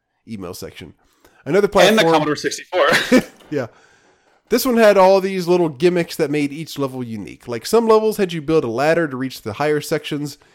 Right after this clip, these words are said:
Speaker 1: and one maddening one made a duplicate of you that did all the <laughs> things you did, since the level began appeared every time you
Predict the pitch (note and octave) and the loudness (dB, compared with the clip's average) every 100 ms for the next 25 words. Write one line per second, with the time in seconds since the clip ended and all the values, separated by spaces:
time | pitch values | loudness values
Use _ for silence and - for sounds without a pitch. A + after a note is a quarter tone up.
0 | _ C3 C3+ E3+ F3+ D#3+ E3 F#3 D3+ C3 | _ -8 -2 -2 -2 -2 0 0 -2 -6
1 | B2 A2+ A#2 A#2 - _ _ C#3+ C#3+ B2 | -6 -6 -6 -8 -14 _ _ -6 -4 -4
2 | B2 G#3+ F3 - B2 A2 A2+ A2+ A2 C#3+ | -6 -6 -6 -4 -6 -6 -8 -8 -4 -4
3 | B2+ D3 D3+ C#3+ D3 G3 - F#3 D#3+ B2+ | 0 0 -2 -4 -2 -2 -2 -6 -4 -4
4 | A#2+ A#2+ _ _ - F#3 F3 D3 D#3 D#3+ | -4 -8 _ _ -8 -8 -4 -2 0 -2
5 | C#3+ C3+ C#3 C3+ C3 F#2 A#2+ - C#3+ C#3+ | -4 -4 -2 -2 -4 -10 -16 -8 -4 -4
6 | C#3 - C#3+ C#3+ D3 C#3+ C#3+ C#3 C#3 C3+ | -6 -8 -8 -6 -8 -8 -6 -6 -6 -6
7 | C3 C3 | -10 -14